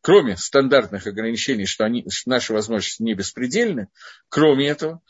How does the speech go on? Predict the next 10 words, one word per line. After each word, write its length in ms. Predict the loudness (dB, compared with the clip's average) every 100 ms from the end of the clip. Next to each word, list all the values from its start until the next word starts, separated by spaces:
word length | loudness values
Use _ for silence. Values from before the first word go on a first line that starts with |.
| _ 0
Акодыш 400 | 2 2 0 -2
Барух 220 | 0 0
Ху 120 | 0
иногда 500 | 0 -2 -2 2 2
внутри 420 | 4 -2 -2 -2
этих 220 | -2 -2 -6
законов 420 | -6 -4 -2 -2
вдруг 260 | 0 -2 -2
что-то 320 | -2 -2 0
меняет 460 | -2 -2 -2 -2